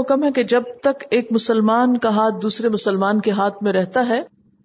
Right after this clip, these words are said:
تو دونوں کے گناہ جھڑتے رہتے ہیں۔ ایک اور جگہ پر آپ صلی اللہ علیہ وسلم نے فرمایا، "تصافحوا یذھب الغل"، ایک دوسرے سے مصافحہ کیا کرو،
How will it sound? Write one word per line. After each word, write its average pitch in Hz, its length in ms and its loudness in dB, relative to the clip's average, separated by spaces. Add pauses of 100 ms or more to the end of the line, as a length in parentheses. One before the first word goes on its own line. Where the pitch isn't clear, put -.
(480)
تو 214 80 2
دونوں 214 300 2
کے 226 180 -4
گناہ 202 220 2
جھڑتے 180 380 -2
رہتے 165 280 -6
ہیں۔ 165 120 -10 (920)
ایک 240 220 -2
اور 269 100 4
جگہ 254 260 2
پر 247 140 -2
آپ 220 160 0
صلی 226 140 0
اللہ 214 100 2
علیہ 214 100 2
وسلم 240 280 0
نے 233 80 2
فرمایا، 214 400 0 (100)
"تصافحوا 214 840 2
یذھب 185 500 2
الغل"، 175 600 2 (920)
ایک 208 260 -2
دوسرے 220 280 0
سے 233 140 -2
مصافحہ 202 520 0
کیا 240 240 0
کرو، 240 240 -2